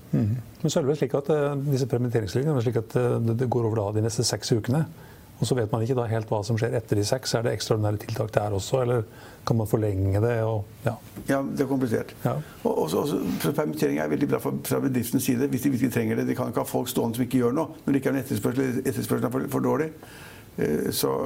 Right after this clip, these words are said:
Speaker 2: så, ja, hva skal jeg si nå? Men
Speaker 1: Nei, men så sa de vel det også, at, eh, det kan, det kan komme mer i neste uke. Hva eventuelt kan komme mer?
Speaker 2: Nei,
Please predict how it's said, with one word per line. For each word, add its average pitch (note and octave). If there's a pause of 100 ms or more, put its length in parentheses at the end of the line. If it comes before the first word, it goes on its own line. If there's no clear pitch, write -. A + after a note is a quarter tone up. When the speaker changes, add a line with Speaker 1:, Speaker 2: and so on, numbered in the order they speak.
(180)
Speaker 2:
så, C3+ (1160)
ja, B2+
hva A#2+
skal C3+
jeg -
si C3
nå? B2+
Men B2
Speaker 1:
Nei, A#2+
men E3+
så F#3
sa D#3
de D3
vel D#3
det B2+
også, G#2
at, -
eh, C3+
det C3
kan, B2
det A#2+
kan A#2
komme A2+
mer G#2
i A2+
neste A#2+
uke. D#3 (420)
Hva C3+
eventuelt A#2+
kan A2
komme G#2
mer? G#2 (1120)
Speaker 2:
Nei, -